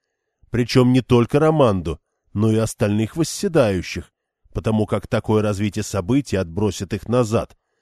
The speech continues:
к борьбе за власть между ней и Лилейн, и, соответственно, ослаблению их общих позиций в борьбе с Элайдой. Однако уверенность Лилейн заставляла понервничать. Романда нацепила на себя маску невозмутимости и принялась ждать.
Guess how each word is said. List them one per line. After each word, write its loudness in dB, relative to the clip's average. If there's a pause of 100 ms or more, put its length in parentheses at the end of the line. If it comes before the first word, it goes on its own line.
(140)
к -10
борьбе 2
за 4
власть 2
между 4
ней 4
и 0
Лилейн, 2 (480)
и, -2
соответственно, 0
ослаблению 2
их 2
общих 0
позиций -2
в -8
борьбе 0
с -6
Элайдой. -2 (680)
Однако -4
уверенность -2
Лилейн 0 (320)
заставляла 2
понервничать. 0 (440)
Романда 2
нацепила 2
на 4
себя 2
маску 2
невозмутимости 0
и -6
принялась 2
ждать. -8